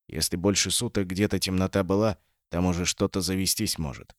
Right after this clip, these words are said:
Но полная темнота, когда ни лучика света туда. Видал?» Он указал пальцем на шкаф с папками для бумаг.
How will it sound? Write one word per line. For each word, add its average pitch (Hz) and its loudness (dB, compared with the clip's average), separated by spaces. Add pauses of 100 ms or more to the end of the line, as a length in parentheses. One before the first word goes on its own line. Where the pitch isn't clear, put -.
(160)
Но 85 -2
полная 98 6
темнота, 71 -6
когда 78 -8
ни 85 -2
лучика 117 0
света 98 0
туда. 71 -10 (400)
Видал?» 87 0 (720)
Он 131 4
указал 117 2
пальцем 110 0
на 98 0
шкаф 110 -2
с - 0
папками 82 -2
для 90 -4
бумаг. 87 -4